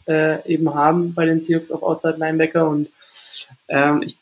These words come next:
glaube, der hat echt viel Potenzial und ich freue mich, den zu sehen und ich glaube auch, dass der Coaching-Staff viel auf ihn hält, auch wenn man jetzt nicht so viel im Trainingcamp immer davon, von ihm gehört hatte. Er ist ja immer mit dem, er war immer im,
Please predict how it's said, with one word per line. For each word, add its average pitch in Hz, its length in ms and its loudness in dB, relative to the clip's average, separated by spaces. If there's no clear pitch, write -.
glaube, 160 400 4
der 160 140 4
hat 160 180 -2
echt 160 220 -2
viel 170 220 -2
Potenzial 147 720 0
und 139 100 -4
ich 135 120 -14
freue 147 180 -2
mich, 151 180 -2
den 143 160 -6
zu 143 80 -8
sehen 151 540 -2
und 143 220 -14
ich - 100 -20
glaube 175 240 4
auch, 175 80 0
dass 165 180 -2
der 160 100 -8
Coaching-Staff 156 600 -2
viel 170 240 2
auf 156 120 2
ihn 147 80 -2
hält, 156 220 2
auch 151 120 -2
wenn 147 80 0
man 151 160 4
jetzt 147 180 -2
nicht 151 180 -8
so 156 200 -4
viel 156 180 -4
im 147 180 -2
Trainingcamp 151 480 -4
immer 160 160 0
davon, 147 340 -4
von 147 120 -6
ihm 147 120 -4
gehört 147 260 2
hatte. 160 240 4
Er 165 200 2
ist 151 120 -2
ja - 60 0
immer 160 180 4
mit 156 160 2
dem, 147 180 0
er 147 80 -4
war 151 100 4
immer 156 240 2
im, 156 260 -2